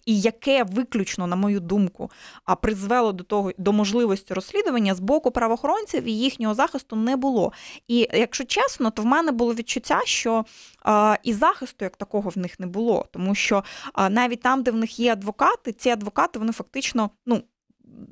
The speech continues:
по суб'єктивному відчуттю, е, вони, е, ці-, за-, зацікавлені в цих, ем,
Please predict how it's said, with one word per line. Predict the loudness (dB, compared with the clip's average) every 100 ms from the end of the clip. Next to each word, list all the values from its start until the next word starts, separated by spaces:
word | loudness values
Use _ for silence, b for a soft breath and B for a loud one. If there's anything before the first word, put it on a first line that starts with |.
| -20 -20 _
по | -4
суб'єктивному | 2 2 2 0 0 2 0
відчуттю, | -2 -4 -6 -2 -2
е, | 0 2 2 2
вони, | 2 0 2 2 0 B B B -8 -2 2
е, | 4 2
ці-, | 0 -8
за-, | -2 0 0
зацікавлені | -2 0 0 2 0 -2
в | -4
цих, | -4 -4 -2
ем, | 0 2 2 2 0 0 0